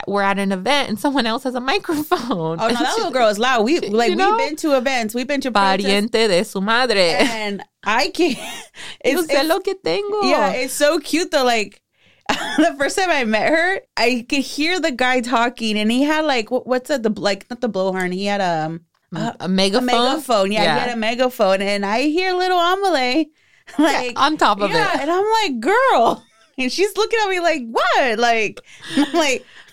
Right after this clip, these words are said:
Speaker 1: So,
Speaker 2: <laughs>
Speaker 1: e-,
Speaker 2: "Stop."
Speaker 1: so again, so even things like when she was three years old and four years old that I told you that inside voice, you know what I mean,
Speaker 2: Yeah.
Speaker 1: or whatever, like, now I need to even modify that 'cause she's not inside. So I'm like, "Okay, we need to use an appropriate volume of voice.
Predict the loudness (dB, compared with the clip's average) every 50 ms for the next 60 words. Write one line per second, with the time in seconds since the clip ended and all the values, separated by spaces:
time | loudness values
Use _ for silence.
0 | _ -2 -2 -2 -2 -2 0 2 2 4 4 2 2 0 -2 -6 -6 -4 -2 -2
1 | 0 0 0 2 2 2 2 0 0 -2 -2 0 0 0 0 -2 -4 -4 -2 -2
2 | -2 -2 -4 -6 -4 -4 -4 -6 -4 -6 -6 -6 -4 -2 -2 -4 -2 -2 -4 -4
3 | -4 -4 -6 -4 -4 -4 -4 -6 -6 -4 -2 -2 -2 -2 -2 -2 -2 -2 -2 -2
4 | -2 -4 -4 -4 -4 -2 -2 -2 -2 -2 -2 -4 -4 -2 -2 -2 -4 -2 -4 -4
5 | -6 -4 -4 -6 -6 -6 -8 -8 -6 -4 -4 -4 -4 -2 -2 0 0 2 2 0
6 | -2 -4 -8 -10 -8 -6 -4 -2 0 0 2 2 2 2 0 0 -2 -2 -2 -2
7 | -2 -4 -4 -6 -6 -4 -4 -6 -6 -6 -6 -4 -2 -2 0 0 0 0 -2 -2
8 | -4 -4 -4 -6 -6 -4 -4 -4 -2 -2 -2 -2 -4 -6 -6 -6 -6 -6 -8 -6
9 | -6 -8 -6 -8 -10 -10 -8 -6 -4 -4 -2 -2 -2 -4 -4 -4 -4 -4 -4 -8
10 | -12 -12 -8 -4 -4 -2 -2 0 0 -2 -2 -2 -2 -4 -4 -4 -4 -4 -4 -4
11 | -4 -4 -4 -6 -6 -8 -8 -6 -6 -6 -4 -4 -6 -6 -8 -10 -12 -8 -4 -2
12 | -2 -2 -4 -4 -6 -4 -4 -4 -4 -2 -2 -2 -4 -6 -8 -8 -8 -10 -10 -8
13 | -8 -8 -8 -8 -10 -14 -20 -20 -20